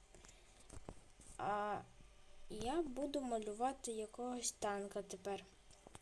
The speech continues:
А щоб додати, наприклад, таку картинку, нам треба нажати ось сюди, там, де є фотоапарат і такий плюсик. І ми беремо додати, е, фото. Ну, я,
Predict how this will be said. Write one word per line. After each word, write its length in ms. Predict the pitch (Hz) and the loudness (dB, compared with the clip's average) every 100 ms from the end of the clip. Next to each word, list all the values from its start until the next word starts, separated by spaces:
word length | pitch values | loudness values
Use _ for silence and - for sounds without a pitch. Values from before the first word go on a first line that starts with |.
| - - - - | -6 -6 -8 0
А 80 | 240 | 8
щоб 380 | 240 262 254 240 | 10 10 10 6
додати, 680 | 240 247 254 254 254 240 | 10 12 12 10 6 6
наприклад, 480 | 233 226 240 240 233 | 6 4 4 4 4
таку 260 | 247 247 247 | 4 6 6
картинку, 800 | - - - 320 415 427 - 196 185 - - | 8 6 10 10 10 8 2 2 2 -2 -4
нам 240 | 247 320 339 | 6 8 10
треба 260 | 302 285 | 10 8
нажати 520 | 269 254 269 294 262 233 | 8 6 8 6 6 4
ось 80 | - | 4
сюди, 440 | 277 262 214 175 175 - - - - - - - | 4 6 8 8 6 -8 -14 -12 -12 -16 -10 -2
там, 200 | 233 240 | 2 4
де 120 | 233 | 4
є 380 | 226 240 220 202 - | 6 8 10 8 4
фотоапарат 760 | 226 220 214 - 214 285 359 359 - | 4 6 6 6 6 10 8 6 0
і 680 | 262 262 254 254 247 240 233 - - - | 2 4 6 6 8 8 6 0 -16 -8
такий 220 | - 254 | 2 4
плюсик. 600 | 254 233 214 196 202 - - - - - | 6 10 10 10 2 -4 -8 -6 -8 2
І 60 | 311 | 12
ми 200 | 339 359 | 12 12
беремо 380 | 311 302 311 302 | 12 12 10 8
додати, 880 | 262 254 277 269 262 247 247 233 214 - - - - | 8 10 10 10 8 10 10 8 4 0 -8 -10 0
е, 560 | 220 220 220 214 208 208 | 2 4 4 4 2 4
фото. 400 | - 214 196 196 - - - - - | 10 10 10 4 0 -2 -2 -2 8
Ну, 200 | 330 330 | 12 12
я, 500 | 302 294 277 262 | 12 12 12 12